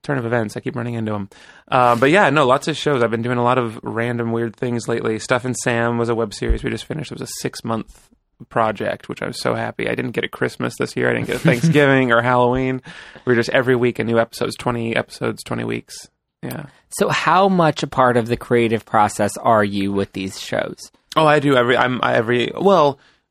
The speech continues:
Speaker 1: uh, with, with, with, with shows like James Franco's thing and other, like, uh, other shows where I'm cast into them, obviously I'm just acting, but everything that pretty much has my face on the, on the, t-, uh, you know, on the cover of it, I, I directed it and I wrote it and I, uh, usually edited it, if not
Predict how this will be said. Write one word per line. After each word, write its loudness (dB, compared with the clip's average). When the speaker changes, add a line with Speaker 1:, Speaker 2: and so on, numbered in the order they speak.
Speaker 1:
uh, 6
with, 4
with, 0
with, -6
with -2
shows 0
like -2
James 2
Franco's 0
thing 0
and 0
other, 4
like, 0
uh, 0
other 4
shows 2
where 4
I'm 0
cast -4
into -2
them, 0
obviously 0
I'm -8
just -8
acting, -2
but -2
everything -2
that 0
pretty 0
much 0
has -2
my 0
face -2
on -2
the, -4
on 2
the, 0
t-, -6
uh, 2
you 0
know, 2
on 0
the -2
cover 0
of 2
it, 0
I, 2
I 0
directed -2
it -2
and -6
I -2
wrote -2
it -2
and -6
I, -2
uh, -4
usually 0
edited 0
it, 0
if 0
not -4